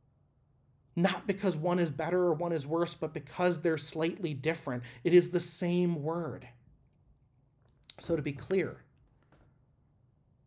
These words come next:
in no way does the language here imply anything about the correctness or fairness of the judgment. That's beyond the point. Because what James is saying here is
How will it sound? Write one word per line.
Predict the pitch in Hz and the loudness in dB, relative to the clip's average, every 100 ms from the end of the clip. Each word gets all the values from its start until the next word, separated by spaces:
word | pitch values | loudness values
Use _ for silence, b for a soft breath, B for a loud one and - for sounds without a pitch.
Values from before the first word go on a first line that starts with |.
| _ _ _ _ _ _ _ | _ _ _ _ _ _ _
in | 170 151 147 | -4 -2 -2
no | 156 185 | -2 -2
way | 190 190 180 | 0 0 0
does | 143 135 | -2 -4
the | 120 | -6
language | 143 190 214 165 - | -6 -4 -4 -4 -4
here | 143 135 151 | -6 -4 -6
imply | 143 - - 151 175 - | -8 -10 -4 -2 0 -2
anything | 151 156 151 156 151 151 | -4 -4 -6 -6 -6 -6
about | 135 139 139 | -2 -2 -2
the | 131 | -8
correctness | - - 143 160 - 190 190 196 - _ _ - | -10 -8 -4 -4 -4 -4 -4 -6 -14 _ _ -4
or | 156 151 | -2 -2
fairness | - - 185 196 151 123 120 - - - | -4 0 4 4 2 -2 -4 -10 -16 -10
of | 147 139 | -8 -6
the | 139 | -4
judgment. | 160 139 - 98 - _ _ _ _ _ _ _ _ _ _ _ _ _ _ _ - | -2 -2 -4 -12 -14 _ _ _ _ _ _ _ _ _ _ _ _ _ _ _ -6
That's | 127 165 - | 0 0 -2
beyond | - 151 147 151 143 | -10 -6 -4 -4 -6
the | |
point. | 120 123 107 - _ _ _ _ _ _ B B B | -8 -10 -10 -14 _ _ _ _ _ _ B B B
Because | 143 143 | -4 -2
what | 143 - | -2 -2
James | 127 180 240 226 | 2 4 4 2
is | 202 | -2
saying | - 180 180 185 | -2 -2 -2 2
here | 185 165 | 4 6
is | 131 | 4